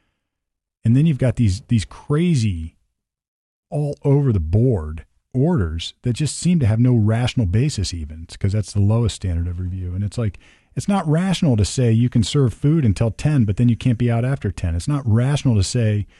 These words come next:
we can enforce this uniformly and allow all these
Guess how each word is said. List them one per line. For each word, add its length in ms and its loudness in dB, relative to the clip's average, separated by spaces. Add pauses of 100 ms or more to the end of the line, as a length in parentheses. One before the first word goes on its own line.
(380)
we 200 4
can 120 4
enforce 460 2
this 400 -2 (260)
uniformly 800 2 (420)
and 240 2
allow 420 2
all 300 0
these 420 0